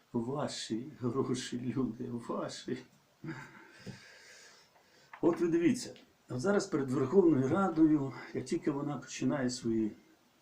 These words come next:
роботу сесії, море, що, що, щоразу море всяких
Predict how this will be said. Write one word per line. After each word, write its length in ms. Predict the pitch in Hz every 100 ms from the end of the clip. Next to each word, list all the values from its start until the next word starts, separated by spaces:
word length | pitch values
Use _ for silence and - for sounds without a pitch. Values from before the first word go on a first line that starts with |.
| - _ 139 131 123
роботу 420 | 135 131 123 120
сесії, 680 | - 165 160 - 123 113 107 - _ _ _ _
море, 420 | 123 139 165 160 - _ _ - - _ _ _ -
що, 400 | - - 127 127 - _ - - - - - - -
що, 1200 | - - - - 135 131 - 135 131 - - 131
щоразу 840 | - - 120 151 147 123 127 - - -
море 360 | 117 135 143
всяких 760 | 127 - 123 120 113 104 -